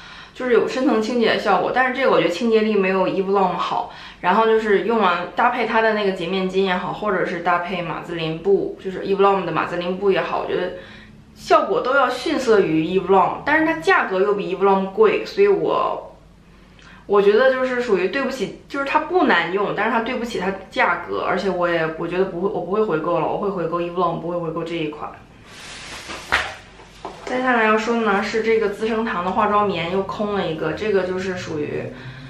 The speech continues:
嗯，在土豪非常好买，然后它本身就是也挺好用的，就是用着也比较温和，不会说掉屑屑，也不会说很摩擦，太，太过于粗糙摩擦皮肤什么的。所以这款我还是很喜欢的。然后现在我在用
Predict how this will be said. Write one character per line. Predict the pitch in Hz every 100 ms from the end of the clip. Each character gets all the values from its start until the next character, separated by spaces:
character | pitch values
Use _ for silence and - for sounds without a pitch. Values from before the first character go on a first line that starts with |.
| - -
嗯， | 190 185
在 | 233
土 | 240 214
豪 | 330
非 | 269
常 | 254
好 | 262 196
买， | 240 208 -
然 | 190
后 |
它 | 214
本 | 185 160
身 | - 214
就 | 214
是 | 214
也 | 185
挺 | 175 190
好 | 196
用 | 180 214 196
的， | 143
就 | 185
是 | 196
用 | 214
着 | 196
也 | 160
比 | 160
较 | 170
温 | 170 196 208
和， | 208 175
不 | 175 185
会 | 214 196
说 | 190 190 190
掉 | 202
屑 | 180 202
屑， | 196
也 | 165
不 | 160 185
会 | 190
说 | 190 185 185 - - - -
很 | - 170
摩 | 165 170
擦， | - 202 196 196 196 - - - - -
太， | - 247 -
太 | - 262
过 | 202 202
于 | 175 170 170 170
粗 | - 202
糙 | 196 202 180
摩 | 160
擦 | 156 185 185
皮 | -
肤 | 160 170 180
什 | 185
么 | 151 -
的。 | - - - - -
所 |
以 | 226 214
这 | 233
款 | 220 180
我 | 160
还 | 165
是 | 170
很 | 165
喜 | - -
欢 | 160 - -
的。 | - -
然 | 185
后 | 196
现 | 220
在 | 220
我 | 190
在 | 165 180
用 | 196 190 170 151